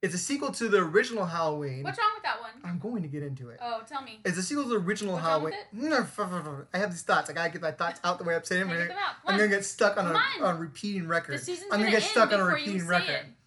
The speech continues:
Speaker 1: Season.
Speaker 2: The season.
Speaker 1: Season.
Speaker 2: Spooky season.
Speaker 1: Oh, okay. So, what's new about that one is, again, they rebooted the timeline. So, two and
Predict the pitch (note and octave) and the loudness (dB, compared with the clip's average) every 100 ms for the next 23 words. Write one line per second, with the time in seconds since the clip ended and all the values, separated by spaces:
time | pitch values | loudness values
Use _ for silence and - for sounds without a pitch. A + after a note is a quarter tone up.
0 | _ - - A#3 D#3 C3 D3+ - _ _ | _ -12 -4 -2 -2 -6 -12 -18 _ _
1 | _ _ C4 B3 E4+ D4 F#3+ G3 _ _ | _ _ -20 -16 -16 -16 -16 -16 _ _
2 | _ _ _ _ _ - G3 C#3 C#3 - | _ _ _ _ _ -10 -8 -8 -12 -16
3 | - D#4 F4 D#4 B3+ G3+ G3+ G3 F#3+ F#3+ | -18 -16 -16 -14 -14 -16 0 6 6 4
4 | C3+ - _ _ _ - - A3+ G3+ D3+ | -4 -8 _ _ _ -12 2 6 8 6
5 | - - _ _ _ _ _ _ _ _ | -2 -16 _ _ _ _ _ _ _ _
6 | _ - F3+ F3 A#3 G#3+ F#3+ F3+ E3+ E3+ | _ -8 -6 -2 0 2 4 4 2 0
7 | E3+ E3 G#3+ F#3 D#3+ F3 F3+ D#3+ D3 D#3 | -2 0 0 2 0 0 0 0 -2 -4
8 | C#3+ C#3+ C#3+ C#3+ - - F#3+ E3 D#3 - | -4 -4 -6 -8 -14 -4 -2 -2 -4 -10
9 | - A#3+ A#3+ A#3+ A3+ A3+ _ _ _ _ | -2 0 2 0 -4 -8 _ _ _ _
10 | _ _ F3+ D#3+ D3 | _ _ -6 -6 -8